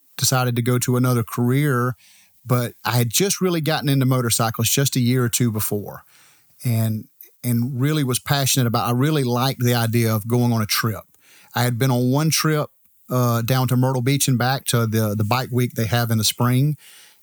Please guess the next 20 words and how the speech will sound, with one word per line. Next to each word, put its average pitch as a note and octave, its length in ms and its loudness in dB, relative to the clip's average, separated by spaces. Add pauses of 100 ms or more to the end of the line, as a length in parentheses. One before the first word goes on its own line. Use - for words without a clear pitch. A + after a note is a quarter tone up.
(100)
And A#2 180 2
I A#2 60 2
really C3+ 380 0
liked C3 340 -2
that. B2+ 360 -2
So A#2+ 280 2
when A#2 200 2
I, A2+ 180 0
I, G2+ 180 -2
I G#2 140 -2
was A#2 140 2
able C#3+ 160 0
to G#2+ 80 -6
carve D#3 400 -2
out D3 180 0
a B2 60 0
week, C#3+ 460 -2 (640)
uh, A#2 200 0
between C#3+ 540 0
jobs, A#2+ 840 -2